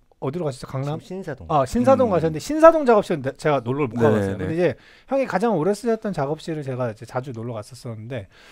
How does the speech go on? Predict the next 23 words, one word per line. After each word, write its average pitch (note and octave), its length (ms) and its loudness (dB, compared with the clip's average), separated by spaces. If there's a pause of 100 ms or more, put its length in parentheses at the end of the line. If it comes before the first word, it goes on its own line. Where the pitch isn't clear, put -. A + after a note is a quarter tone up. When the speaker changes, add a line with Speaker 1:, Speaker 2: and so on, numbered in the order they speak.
(300)
Speaker 1:
그때마다 C4+ 460 6
제가 F#3+ 140 2
느낀 C3+ 300 -10
게, C#3 260 -6 (1080)
어, C#3+ 280 -4
이 D3+ 160 0
형은 A3+ 680 2 (960)
기타리스트 A#3+ 760 0
이전에 D3+ 360 -4
그냥 C3 540 -6 (560)
어떻게 G3 260 -4
보면, F3 460 -4
그러니까 G3 180 -4
기타리스트보다 C4+ 840 -4
그냥 G3 160 -4
진짜 A#2 160 -6
음악 G#3 380 2
하는 C4+ 160 -2
사람이구나. G#2+ 720 0
Speaker 3:
네, G#2 100 -6
네, F#2 60 -4
네. F2+ 60 -4
Speaker 1:
왜냐면은 F3+ 680 -2